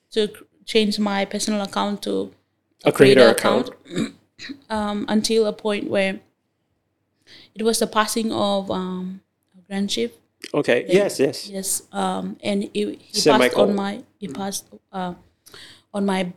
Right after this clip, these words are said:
Speaker 1: birthday.
Speaker 2: Oh, wow.
Speaker 1: Twenty-sixth February. <clears throat> I took that really, you know, hard.
Speaker 2: Mm-hmm.
Speaker 1: I was like, you know, he passed on my birthday. And what does it mean for me? Like, I did a self-reflection of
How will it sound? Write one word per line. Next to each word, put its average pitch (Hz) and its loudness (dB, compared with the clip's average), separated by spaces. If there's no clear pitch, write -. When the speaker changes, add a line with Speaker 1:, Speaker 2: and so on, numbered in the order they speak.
Speaker 1:
birthday. 180 -4
Speaker 2:
Oh, 240 4
wow. 208 4
Speaker 1:
Twenty-sixth 110 6
February. 185 0
<clears throat> 240 -2
I 220 4
took 220 2
that 190 0
really, 196 -2
you 180 0
know, 170 0
hard. 160 -4
Speaker 2:
Mm-hmm. 151 2
Speaker 1:
I 190 -4
was 196 -2
like, 180 -6
you 196 -6
know, 180 -10
he 180 -14
passed - -20
on 214 0
my 226 0
birthday. 175 -6
And 185 -4
what 185 -8
does 175 -6
it 190 -4
mean 190 -4
for 185 -6
me? 185 -4
Like, 175 -8
I 196 -4
did 196 -6
a 196 -4
self-reflection 185 -6
of 180 -8